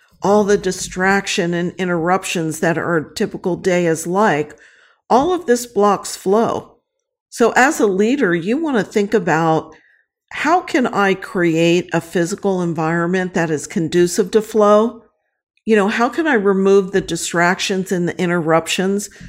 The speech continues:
so that your staff will have less stress and they will have more creativity?" Because really, the outcome of flow is mastery. Now, this can be mastery of a skill or of your thinking.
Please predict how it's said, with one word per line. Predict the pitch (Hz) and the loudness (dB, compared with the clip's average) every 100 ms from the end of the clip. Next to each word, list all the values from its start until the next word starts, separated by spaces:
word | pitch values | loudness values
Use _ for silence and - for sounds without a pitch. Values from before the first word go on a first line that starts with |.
| - | -6
so | - 208 | 2 4
that | 202 - | 4 0
your | 196 | -2
staff | 190 - - 208 262 175 175 - - - _ | -2 -4 -2 0 2 2 0 -2 -20 -20 _
will | 190 | -2
have | 190 202 180 165 156 _ _ - | 0 2 2 2 -4 _ _ -14
less | 151 165 202 240 - - - | -6 0 2 2 0 -8 -12
stress | - - 180 156 156 - - | -12 -8 0 2 2 0 -6
and | 196 185 | -6 -2
they | 185 | 0
will | 190 | 0
have | 190 185 180 | -2 -4 -2
more | 180 185 180 | -2 -2 -2
creativity?" | - 190 170 170 170 208 233 92 - _ _ _ _ _ _ _ _ _ _ _ | -4 -2 0 -2 0 0 0 -4 -8 _ _ _ _ _ _ _ _ _ _ _
Because | 233 233 233 226 | -2 2 2 2
really, | 233 277 247 175 | 0 4 4 2
the | 165 185 - | 0 -4 -2
outcome | 185 220 220 247 208 | 0 0 -2 -2 0
of | 196 | 0
flow | 180 - 180 180 175 | -2 -2 2 2 0
is | 175 160 | -4 -4
mastery. | 170 175 185 - 165 120 110 - _ _ _ _ _ _ _ _ | -2 0 0 -2 -6 -4 -4 -8 _ _ _ _ _ _ _ _
Now, | 165 175 | -4 2
this | 214 220 | 2 2
can | 262 220 | 0 2
be | 208 196 196 - | 4 4 2 -2
mastery | - 180 185 185 202 180 | 0 2 2 0 0 0
of | 170 170 | 0 -2
a | |
skill | - - - 247 185 165 220 - _ _ _ _ _ _ _ | -4 -6 2 6 6 6 2 -8 _ _ _ _ _ _ _
or | 247 294 - | 4 4 4
of | 214 | 2
your | 226 247 | 2 2
thinking. | 240 226 - 247 107 - | 2 0 0 -4 -4 -8